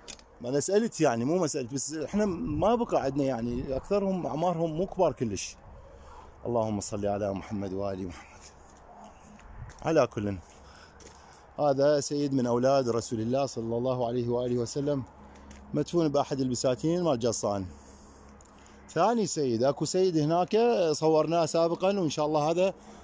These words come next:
التصوير الثاني للسيد، ها ما جاي هنا، اول مره اجي هنا بهاي البستان، بستان محسن عبيد، بستان محسن عبيد. وين الاخ؟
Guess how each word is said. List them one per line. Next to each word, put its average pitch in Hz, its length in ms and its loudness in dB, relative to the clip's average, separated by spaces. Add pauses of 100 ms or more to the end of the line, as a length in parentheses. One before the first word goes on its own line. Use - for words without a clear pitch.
(200)
التصوير 120 1040 -4
الثاني 190 560 -4
للسيد، 147 380 -6
ها 160 80 -4
ما 156 160 -2
جاي 117 240 -4
هنا، 120 100 -6
اول 135 240 -4
مره 120 240 -6
اجي 107 180 -8
هنا 113 120 -8
بهاي 127 160 -6
البستان، 147 460 -6 (440)
بستان 165 340 -2
محسن 185 320 -2
عبيد، 180 360 2 (300)
بستان 160 400 0
محسن 160 300 -4
عبيد. 95 240 -12 (760)
وين 180 180 2
الاخ؟ 143 340 0